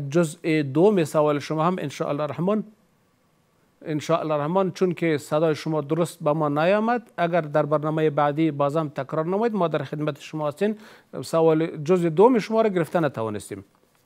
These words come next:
برادر سوال داشتن که مواد مخدر در شریعت دین اسلام استعمالش حرام است، در امورات حرام بله ها حرام است، اما بعضی به خاطر می،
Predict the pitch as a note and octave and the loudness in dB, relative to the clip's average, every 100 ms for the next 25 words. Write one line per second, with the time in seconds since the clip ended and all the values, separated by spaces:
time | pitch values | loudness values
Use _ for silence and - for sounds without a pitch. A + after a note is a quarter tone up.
0 | _ _ - _ _ _ - - - - | _ _ -20 _ _ _ -20 -20 -12 4
1 | G3+ A#3 D4 C#4 - A#3 B3+ C4 G#3 - | 10 10 10 8 8 8 8 8 4 2
2 | D3 C3+ B2 D#3+ E3+ F#3+ C4+ A#3+ G3+ E3+ | -4 -6 -4 -2 2 4 4 4 2 0
3 | D3 - B2+ B2 B2+ B2+ D3+ C3+ E3 E3 | -4 -4 -8 -6 -6 -4 -4 -4 -4 0
4 | G#3 - - D#3+ D#3 D3+ - F#3+ D#3+ - | -2 -2 -8 -6 -6 -6 -6 -4 -6 -10
5 | D#3 C3+ D3 C#3+ F3+ A#3+ G3 - - - | -12 -10 -4 -2 2 2 0 -4 -10 -4
6 | C#3+ G3+ C#4+ A#3+ D3 - _ - - _ | 2 4 6 4 2 -2 _ -20 -20 _
7 | _ - D3 D#3+ F3 E3+ E3+ E3+ D3 - | _ -4 0 2 2 4 4 2 -2 -2
8 | F3 A#3 A3 G#3 F#3+ G3+ - F#3+ B3 A#3 | 0 0 0 0 0 -2 -2 0 0 0
9 | F3+ - D#3 E3 G3 F3 F3+ D#3+ D3+ D3+ | -2 -2 -4 0 0 2 0 0 -2 -4
10 | F#3 E3 D#3+ D#3 | -2 -2 0 -2